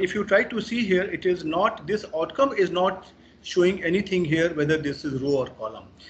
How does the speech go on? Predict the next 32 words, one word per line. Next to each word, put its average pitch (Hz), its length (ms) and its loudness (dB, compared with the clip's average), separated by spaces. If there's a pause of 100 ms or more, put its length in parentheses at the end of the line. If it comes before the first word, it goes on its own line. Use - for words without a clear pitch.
(200)
But 151 220 0
unless 220 280 0
and 196 180 -2
until 165 280 -6
you 170 360 -2
know 143 280 0
the 151 160 2
command, 139 540 -4
you 143 60 -12
cannot 110 380 -16 (120)
know 98 140 -20
it. - 240 -20 (580)
So 156 160 -2
there 196 260 4
you 175 140 4
have 165 160 2
to 170 80 2
be 170 200 0
careful, 180 540 -2 (880)
because 151 320 -2
in 156 220 -2
some 233 260 0
software, 202 460 -2
in 147 160 -2
the, 151 100 -6
in 143 80 -8
some 180 200 -4
programming 151 420 2
language, 156 340 -4
it 139 140 -14
is 131 100 -18
clear. 98 260 -16